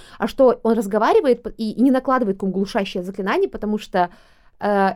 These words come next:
это единственное объяснение, почему Рон произносит, э, заклинание на змеи-, на парсилтанге, на змеином языке, чтобы спуститься к Василиску.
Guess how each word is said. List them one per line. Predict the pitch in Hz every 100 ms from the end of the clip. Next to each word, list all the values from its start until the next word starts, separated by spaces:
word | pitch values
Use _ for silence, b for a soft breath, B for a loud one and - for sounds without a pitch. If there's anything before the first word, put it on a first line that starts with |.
| -
это | 240
единственное | 269 294 - 185
объяснение, | 196 - 208 185
почему | 190 247 381 -
Рон | 254 269 302 311 b -
произносит, | 254 254 254 254 262 214 - _
э, | 180 180 175 170
заклинание | 170 208 247 233 202 185 175
на | 180 180 170
змеи-, | 185 214 196 -
на | 214
парсилтанге, | 233 - 214 214 170 175 294
на | 349
змеином | 302 302 277 240
языке, | 226 226 240 214
чтобы | 202 190
спуститься | - 208 233 220
к | 175
Василиску. | 180 208 185 180 -